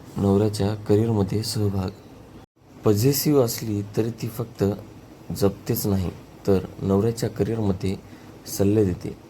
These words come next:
कधीकधी हे त्यांच्यासाठी ओव्हरलोडही होऊ शकते. नवऱ्याच्या कुटुंबाशी स्पर्धा. तिला वाटतं, "नवरा माझा आहे, त्याने माझं ऐकावं." त्यामुळे सासरच्या लोकांशी स्पर्धा किंवा मत्सर होऊ शकतो.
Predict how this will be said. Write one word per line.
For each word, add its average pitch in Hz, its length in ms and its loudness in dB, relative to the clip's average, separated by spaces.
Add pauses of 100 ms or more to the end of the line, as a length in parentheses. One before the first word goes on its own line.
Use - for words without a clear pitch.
(340)
कधीकधी 131 420 -2
हे 120 120 2
त्यांच्यासाठी 107 640 -2 (180)
ओव्हरलोडही 101 600 2 (260)
होऊ 104 140 0
शकते. - 360 -8 (800)
नवऱ्याच्या 127 360 4
कुटुंबाशी 117 600 0
स्पर्धा. 92 380 -2 (560)
तिला 123 160 2
वाटतं, 117 360 0 (100)
"नवरा 107 340 2
माझा 98 340 2
आहे, 101 180 0
त्याने 95 420 -2
माझं 90 460 0 (280)
ऐकावं." 87 360 -4 (600)
त्यामुळे 117 340 4 (520)
सासरच्या 120 480 0
लोकांशी 110 580 -2
स्पर्धा 98 500 -4
किंवा 98 360 2 (400)
मत्सर 104 420 0 (440)
होऊ 101 160 2
शकतो. - 400 -8